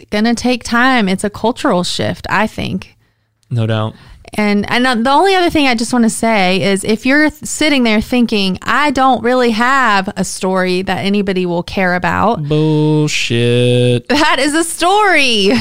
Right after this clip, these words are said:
Speaker 1: because people will care about it if you care about it. If you think it's important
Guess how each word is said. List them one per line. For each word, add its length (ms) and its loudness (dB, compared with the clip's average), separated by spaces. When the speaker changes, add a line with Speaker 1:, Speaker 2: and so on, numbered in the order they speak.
Speaker 1:
because 800 0
people 340 2
will 140 2
care 320 2
about 320 0
it 160 -6
if 200 -2
you 480 0
care 260 -2
about 300 -4
it. 180 -12
If 220 -4
you 480 0
think 320 -4
it's 160 -6
important 580 -4